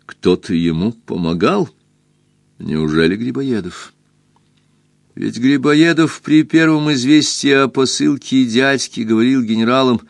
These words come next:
"Каков мой-то халуй? Как вы хотите, чтобы этот человек, которого хорошо знаю, торжествовал над нашим? Верьте, что наш его проведёт, и этот, приехав в попыхах, уедет со срамом".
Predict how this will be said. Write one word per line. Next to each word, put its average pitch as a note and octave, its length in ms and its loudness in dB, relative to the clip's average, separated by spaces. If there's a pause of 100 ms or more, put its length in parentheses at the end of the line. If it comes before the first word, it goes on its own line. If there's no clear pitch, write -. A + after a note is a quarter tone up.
(360)
"Каков D3 640 0
мой-то D3 580 2
халуй? C#3 540 4 (880)
Как E3 380 0
вы F#3 180 6
хотите, F#3 720 2
чтобы C#3 320 -2
этот C3+ 200 -2
человек, C3+ 600 2
которого A#2 320 2
хорошо A2 360 0
знаю, A#2+ 520 2
торжествовал G#2 760 0
над G2+ 240 0
нашим? G2+ 580 -2 (300)
Верьте, C#3+ 720 2
что G2+ 360 0
наш G2+ 440 -2
его B2+ 200 0
проведёт, G2+ 720 -2 (280)
и - 80 2
этот, F3 560 4
приехав C#3 500 2
в - 80 -16
попыхах, B2+ 680 0
уедет A2 400 2
со F#2+ 180 -6
срамом". G2+ 560 -4